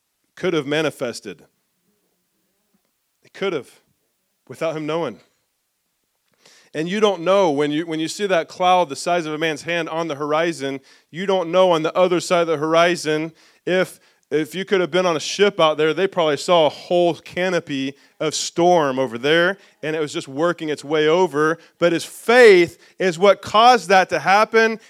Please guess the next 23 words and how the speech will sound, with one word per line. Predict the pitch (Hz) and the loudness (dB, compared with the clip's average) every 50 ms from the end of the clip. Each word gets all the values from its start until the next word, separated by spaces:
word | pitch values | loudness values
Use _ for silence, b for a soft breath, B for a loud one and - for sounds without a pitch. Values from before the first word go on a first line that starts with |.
| b - | b -8
and | 156 170 160 - - | -8 -8 -8 -8 -14
pulled | - - - 240 254 254 247 247 226 202 | -18 2 6 10 10 12 12 10 10 8
it | 202 190 190 190 196 | 4 2 0 0 2
into | 214 233 240 226 214 - - 202 202 190 | 4 4 4 4 2 -2 -4 -2 -2 0
their | 160 185 202 202 196 | 0 2 2 4 2
reality. | 190 190 180 175 180 190 202 214 208 196 175 143 131 117 95 - _ _ b b b b b b b b _ _ _ _ _ _ _ 359 _ _ _ _ _ _ _ _ _ _ _ _ _ _ _ _ _ _ _ _ _ _ _ _ _ _ _ _ _ _ _ _ _ _ _ _ _ | 2 2 2 4 6 8 8 8 6 6 4 2 -2 -6 -12 -14 _ _ b b b b b b b b _ _ _ _ _ _ _ _ _ _ _ _ _ _ _ _ _ _ _ _ _ _ _ _ _ _ _ _ _ _ _ _ _ _ _ _ _ _ _ _ _ _ _ _ _
Hallelujah. | _ - 202 226 226 214 190 190 202 226 240 220 190 | _ -2 -2 0 0 -2 -2 -2 -2 -2 -2 -2 -4
He | 180 208 196 | -4 -6 -10
caught | - - - 226 226 233 | -8 -4 0 0 2 2
a | 226 | 0
lambanoed | 214 196 190 180 180 151 131 208 220 240 247 240 208 185 170 151 | 0 -2 -2 -4 -6 -4 -2 0 0 0 0 -2 -2 -4 -4 -4
that | 160 156 156 - - | -4 -4 -6 -6 -8
thing. | 156 156 147 131 117 104 90 _ _ _ _ _ _ _ _ _ _ _ _ _ _ _ _ _ _ _ _ _ _ _ _ _ _ _ _ _ _ _ _ _ _ _ _ _ _ _ _ _ _ _ _ _ _ _ _ _ | -8 -8 -8 -8 -12 -16 -20 _ _ _ _ _ _ _ _ _ _ _ _ _ _ _ _ _ _ _ _ _ _ _ _ _ _ _ _ _ _ _ _ _ _ _ _ _ _ _ _ _ _ _ _ _ _ _ _ _
Kata | - - 170 175 180 180 | -12 -6 -4 -2 -2 -2
lambano | 170 165 160 156 151 127 156 160 160 156 147 135 | -2 -4 -4 -6 -4 -2 -2 -2 -2 -2 -4 -6
is | 120 | -8
the | 120 | -10
same | 117 - 165 160 160 | -10 -10 -8 -8 -8
as | 147 131 | -8 -8
lambano, | 135 135 127 127 117 135 139 147 156 151 139 | -10 -10 -10 -8 -8 -6 -6 -6 -4 -6 -6
except | 123 - - 151 143 135 - | -6 -8 -8 -10 -10 -8 -10
even | 151 139 123 123 117 | -10 -10 -10 -12 -12
more. | 120 131 131 131 131 127 127 95 85 | -12 -12 -10 -8 -8 -8 -8 -10 -14